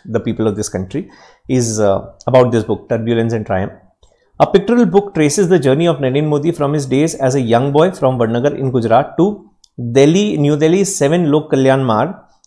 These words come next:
as the fourteenth Prime Minister of India, है ना? Turbulence and Triumph। So ये book उनके ऊपर लिखी गई।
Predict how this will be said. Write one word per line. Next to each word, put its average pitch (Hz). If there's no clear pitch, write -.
as 143
the 180
fourteenth 185
Prime 139
Minister 120
of 120
India, 107
है 113
ना? 135
Turbulence 127
and 127
Triumph। 104
So -
ये 139
book 147
उनके 127
ऊपर 135
लिखी 120
गई। 131